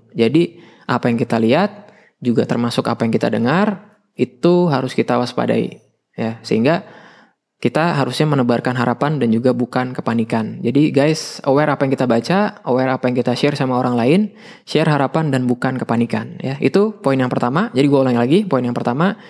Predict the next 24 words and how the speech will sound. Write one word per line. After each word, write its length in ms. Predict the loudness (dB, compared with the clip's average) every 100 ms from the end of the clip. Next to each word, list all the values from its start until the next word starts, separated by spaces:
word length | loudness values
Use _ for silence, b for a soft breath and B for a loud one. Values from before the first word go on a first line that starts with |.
| B B _
kita 240 | 0 2
harus 120 | 0
tahu 240 | 0 0 2
dan 80 | 0
aware 400 | 2 2 0 0
kita 280 | -2 0 0
ada 80 | 0
di 80 |
musim 240 | 0 -2 -2
apa, 480 | -2 -2 -2 -4 _ b b -4
sehingga 240 | 0 2
kita 240 | 2 0 0
tahu 240 | 0 2
apa 80 | 0
yang 120 | -2
bisa 200 | -2 -2
kita 160 | 0 0
nikmati 560 | 0 -4 0 0 0
dan 160 | -4 -2
apa 240 | -2 -2
yang 160 | -2 -4
harus 120 | -2
kita 160 | -2 0
waspadai. 640 | -2 -2 -4 -4 -8 -14